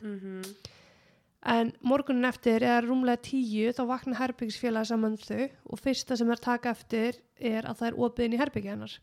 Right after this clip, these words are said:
Speaker 2: Alveg eins og hún hafði skilið við herbergi sitt þegar hún fór að djamma kvöldin áður.
Speaker 1: Já.
Speaker 2: Hún hafði greinilega ekki komið heim. Vinnufötin hennar voru líka ennþá heima og vinnuskórnir sem hún var alltaf í og það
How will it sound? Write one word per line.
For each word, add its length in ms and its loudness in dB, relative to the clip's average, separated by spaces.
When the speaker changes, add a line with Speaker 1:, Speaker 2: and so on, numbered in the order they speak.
Speaker 2:
Alveg 240 6
eins 120 2
og 40 2
hún 80 2
hafði 160 2
skilið 320 0
við 160 0
herbergi 320 -4
sitt 220 -4
þegar 100 4
hún 80 0
fór 140 0
að 100 -10
djamma 240 -4
kvöldin 400 -2
áður. 240 -4
Speaker 1:
Já. 240 -12
Speaker 2:
Hún 160 4
hafði 320 4
greinilega 600 0
ekki 240 -8
komið 260 0
heim. 240 -4
Vinnufötin 760 6
hennar 180 4
voru 240 2
líka 240 2
ennþá 160 -2
heima 320 2
og 160 4
vinnuskórnir 720 0
sem 160 -2
hún 160 2
var 160 0
alltaf 320 -4
í 220 -4
og 80 -6
það 160 0